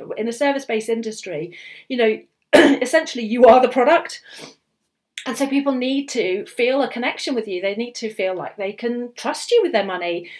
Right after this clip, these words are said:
that they trust that you're actually gonna be able to deliver on the result that you're saying you are. Um, and so, you, again, you need to have something in place that's gonna do that, that's help, gonna help you build those relationships. Um, so,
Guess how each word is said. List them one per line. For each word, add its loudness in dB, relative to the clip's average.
that -10
they 2
trust -8
that -10
you're 0
actually -4
gonna -4
be 0
able -2
to -6
deliver 2
on 0
the -4
result -2
that -4
you're -4
saying -2
you -4
are. -4
Um, 2
and -2
so, 2
you, -4
again, 0
you -6
need -4
to -10
have -4
something -6
in -4
place -2
that's -6
gonna -4
do -4
that, -4
that's -8
help, -6
gonna -2
help -6
you -10
build 0
those -6
relationships. -10
Um, -4
so, 0